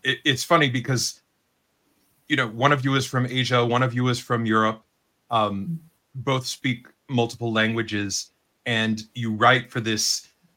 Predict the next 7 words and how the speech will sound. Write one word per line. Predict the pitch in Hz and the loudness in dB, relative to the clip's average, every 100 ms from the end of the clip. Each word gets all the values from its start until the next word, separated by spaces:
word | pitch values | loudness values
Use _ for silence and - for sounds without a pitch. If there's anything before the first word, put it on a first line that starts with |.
| _ _ _ _ _ - | _ _ _ _ _ 2
Anglo-centric, | 139 127 127 123 123 143 131 123 120 107 - - - - 135 | 2 2 2 2 2 0 0 2 0 0 -6 -20 -20 -10 -2
Amer-, | 127 123 127 135 | 2 2 2 2
U | 151 143 | 4 4
S-centric, | 127 - - - _ - 127 113 110 107 - | 2 0 -8 -10 _ -6 -4 -4 -4 -6 -6
for | 107 | -2
lack | 107 | 0
of, | 104 | -2